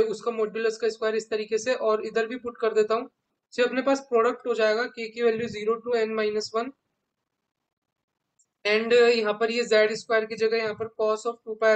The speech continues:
by n का whole square plus one minus two times cos of two pi by n, अ, z की जगह मैंने put किया, and यहाँ पर भी cos of two के pi by n है।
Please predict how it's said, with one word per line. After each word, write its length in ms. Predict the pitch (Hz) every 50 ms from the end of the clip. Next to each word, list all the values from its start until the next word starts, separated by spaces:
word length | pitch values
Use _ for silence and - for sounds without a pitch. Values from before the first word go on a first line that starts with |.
| 214
by 100 | 220 226 226 220
n 140 | 214 214 214
का 180 | - 226 233 240 233 _ _ _ _ _ _ _ _ -
whole 220 | 202 208 208 220
square 320 | 220 220 - 240 240 247 247
plus 280 | 240 247 226 214 214 - 220
one 200 | 226 233 240 233
minus 400 | 220 214 208 208 220 233 214 - -
two 180 | 233 220 214 - 220
times 300 | 220 226 233 226 226 - - - _ _ - -
cos 240 | 202 202 214 208 -
of 140 | 240 240 - -
two 140 | 226 208 208 226
pi 100 | 220 220 220
by 160 | 220 226 226 226 226 233
n, 100 | 254 277 269 - _ _ - - _ _ _ _ _ _ -
अ, 120 | 202 202
z 320 | 196 180 208 208 208 208 214
की 60 | 226
जगह 200 | 214 233 233 240
मैंने 200 | 233 240 240 240
put 200 | 240 - 226 - _
किया, 240 | - 233 240 262 - - -
and 260 | 220 214 220 226 220
यहाँ 240 | 233 220 220 214 202
पर 160 | 208 226 220
भी 140 | 220 240 240 233 -
cos 220 | 220 220 214 - 240
of 40 | 240 - _ -
two 120 | 233 220 220
के 80 | - 247
pi 180 | 247 233 226 214
by 180 | 208 220 214 208 202
n 120 | 196 196
है। 100 | 202 226